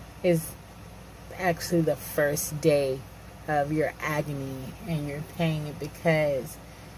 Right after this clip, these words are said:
you can't text that person, you can't pick up the phone and call, and you can't lean on that person, you can't make plans anymore with that person. And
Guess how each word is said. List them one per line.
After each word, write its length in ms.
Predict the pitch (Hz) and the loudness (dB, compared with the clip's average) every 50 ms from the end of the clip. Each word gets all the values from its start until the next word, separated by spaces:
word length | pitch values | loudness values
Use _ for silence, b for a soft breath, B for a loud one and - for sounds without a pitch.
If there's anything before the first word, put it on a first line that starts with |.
| B B B - - - | B B B -12 -2 0
you 100 | 165 175 | 2 2
can't 360 | 170 - 226 196 170 160 165 | 4 4 4 4 4 4 2
text 400 | 165 190 185 170 170 - - - | 2 4 4 4 4 2 0 0
that 220 | 170 147 127 143 - | 0 0 0 -2 0
person, 360 | 170 160 156 156 - 160 156 | 2 2 2 2 0 2 2
you 80 | 170 165 170 | 2 2 2
can't 220 | 196 180 170 165 | 2 2 2 2
pick 200 | - 185 175 - | 0 -4 -4 -4
up 140 | 165 165 - | -6 -2 4
the 100 | 175 170 | 4 4
phone 360 | 165 - 170 170 165 165 160 | 4 4 2 4 4 4 4
and 160 | 165 165 170 | 4 2 0
call, 580 | - - - 175 160 160 160 160 160 156 156 160 B B B B B B - | 0 2 4 6 6 6 6 4 2 0 -2 -4 B B B B B B -10
and 120 | 156 151 151 | -8 -2 -2
you 140 | 175 180 175 - - | -2 -2 -2 -6 -2
can't 400 | 233 208 185 165 160 170 170 170 | -2 0 0 2 2 2 4 6
lean 280 | 180 180 180 180 170 | 6 6 6 6 6
on 180 | 170 170 170 165 | 4 4 4 2
that 220 | 147 143 156 160 | 0 -2 -4 -4
person, 440 | - - 170 156 160 160 - 160 160 | -2 0 0 0 0 0 0 4 4
you 100 | 170 175 170 - - | 4 4 2 0 0
can't 260 | 220 196 180 151 165 | 0 0 0 0 0
make 240 | 175 185 180 180 170 - - | 4 6 6 6 6 2 -8
plans 520 | - - - 202 196 196 190 190 185 170 | -12 -4 0 0 2 2 2 2 0 0
anymore 640 | 165 175 170 165 170 170 160 156 147 147 151 156 147 139 | 2 2 4 6 6 6 4 2 2 2 2 2 2 0
with 300 | 151 156 156 156 - - | -2 -4 -4 -6 -6 -4
that 220 | 147 135 123 123 - - - | -4 -4 -4 -6 -8 -6 -6
person. 560 | 165 147 151 151 - - 143 139 143 156 165 - B B B B B B B B B B B B B B B - - | -4 -4 -4 -6 -6 -8 -8 -8 -6 -8 -8 -8 B B B B B B B B B B B B B B B -14 -6
And 600 | - 185 190 180 170 170 165 165 160 165 165 170 | -2 0 2 2 2 2 0 0 -2 -2 -4 -4